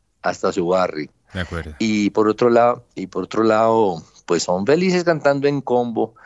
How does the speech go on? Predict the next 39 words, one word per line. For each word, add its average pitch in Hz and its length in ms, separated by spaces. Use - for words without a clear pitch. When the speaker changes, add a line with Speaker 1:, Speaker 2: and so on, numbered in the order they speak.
Speaker 1:
Eh, 82 400
allí 82 220
incluso, 107 400
por 107 140
ejemplo, 92 340
el 110 80
bullying 104 300
desaparece 90 600
porque, - 400
eh, 80 300
hablamos 85 440
de 90 60
historia, 95 640
aquí 90 280
estaban 90 420
los 85 180
indígenas, 90 680
vino 87 240
Europa 90 420
y 92 60
después 87 360
África 87 380
y 82 80
se 87 140
amaron, 98 500
y 82 80
de 90 60
ahí 85 80
salimos 90 400
todos 95 200
nosotros, 87 520
porque - 260
en 82 80
un 85 120
salón 95 260
de 92 120
clase 92 300
uno 92 160
ve, 87 240